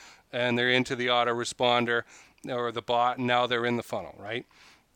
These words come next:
That, that is a plus. But what are you doing to bring them around to the awareness level of understanding what you believe is important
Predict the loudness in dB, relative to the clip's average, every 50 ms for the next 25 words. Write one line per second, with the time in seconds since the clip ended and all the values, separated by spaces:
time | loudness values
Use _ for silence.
0 | _ -2 -2 -2 -2 2 4 6 6 6 6 2 0 -4 -4 -4 -4 -6 -10 -10
1 | -12 -12 -8 -6 -6 -6 -6 -6 -10 -16 -16 -6 -2 -2 -2 -2 -2 _ _ -20
2 | -20 -20 _ _ -4 -2 -2 0 -2 -2 0 4 4 6 6 6 4 0 -2 -2
3 | -6 -8 -2 2 6 6 8 8 8 6 6 6 6 6 6 6 6 6 6 8
4 | 8 8 8 6 6 6 4 4 2 2 0 -2 -6 -12 _ _ _ _ _ _
5 | _ _ _ _ _ _ _ _ _ _ _ _ _ _ _ _ -6 -4 0 0
6 | 2 2 2 2 4 4 6 6 6 6 4 2 0 0 2 2 2 2 2 0
7 | 0 -2 -4 _ _ -20 -20 -20 -6 -2 -2 0 2 4 6 6 6 4 2 0
8 | -2 -2 0 2 2 4 4 4 4 4 4 4 4 4 2 0 0 -4 -14 -10
9 | -8 -6 -4 -4 -4 -2 0 2 2 2 2 0 0 0 0 0 2 2 2 2
10 | 0 -2 -4 -4 -2 -2 -4 -6 -12 -14 -16